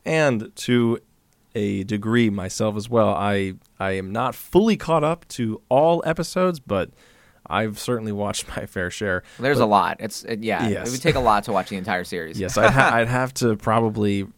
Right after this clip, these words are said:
Speaker 1: maybe go on, like, a sabbatical from work and then try to just, you know, pound 'em all out.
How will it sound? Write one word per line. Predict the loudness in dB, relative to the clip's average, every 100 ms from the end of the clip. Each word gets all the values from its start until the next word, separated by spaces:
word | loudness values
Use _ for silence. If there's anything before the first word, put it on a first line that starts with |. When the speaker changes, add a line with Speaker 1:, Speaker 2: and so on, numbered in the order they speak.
| _ _ -12
Speaker 1:
maybe | -4 -2 0 -2
go | -4 0 2
on, | 2
like, | -2
a | -4
sabbatical | -4 -4 -2 -2 -2 -4
from | -4 -4
work | -2 -2 -4 -12 -14
and | -10 -6 -6
then | -6 -8
try | -4 -2 -2
to | -6
just, | -8 -8 -8 -10 -12 -14 -16 -12
you | -10
know, | -10 -8
pound | -4 -2
'em | -4
all | -6 -8
out. | -10 -12